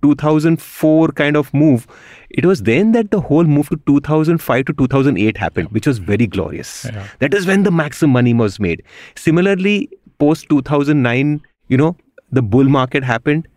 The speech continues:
Speaker 1: It went sideways,
Speaker 2: Sideways.
Speaker 1: and then you had the big phase. So in this phase of consolidation, the seeds are sown,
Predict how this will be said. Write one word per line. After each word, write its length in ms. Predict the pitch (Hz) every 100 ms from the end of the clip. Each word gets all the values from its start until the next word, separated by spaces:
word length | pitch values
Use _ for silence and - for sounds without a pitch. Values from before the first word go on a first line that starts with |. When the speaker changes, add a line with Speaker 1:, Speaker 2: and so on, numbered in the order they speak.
| _
Speaker 1:
It 160 | 110 90
went 180 | 127 160
sideways, 520 | 143 135 139 156 175
Speaker 2:
Sideways. 440 | 101 98 101 101
Speaker 1:
and 240 | - 120 80
then 180 | 143 208
you 140 | 196 170
had 240 | 143 135
the 80 | 120
big 300 | 92 113 95
phase. 340 | - 98 - - - -
So 200 | - - -
in 440 | 135 190 226 233
this 440 | 247 247 - - -
phase 340 | - 143 147
of 160 | 160 -
consolidation, 1080 | 123 95 - 95 117 123 120 - 135 151 147
the 80 |
seeds 720 | 131 - - 123 139 170 175 -
are 140 | 143
sown, 460 | 127 - 135 113